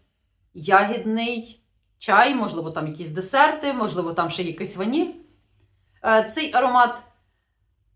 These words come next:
е, до-, ну, він не монотонний. В ньому от ніби відчувається тут кислинка, солодинка і ще щось, і він такий ненабридливий для мене.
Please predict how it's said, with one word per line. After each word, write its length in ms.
е, 180
до-, 260
ну, 200
він 380
не 280
монотонний. 800
В 120
ньому 280
от 100
ніби 200
відчувається 460
тут 160
кислинка, 480
солодинка 840
і 460
ще 300
щось, 260
і 80
він 160
такий 280
ненабридливий 720
для 140
мене. 320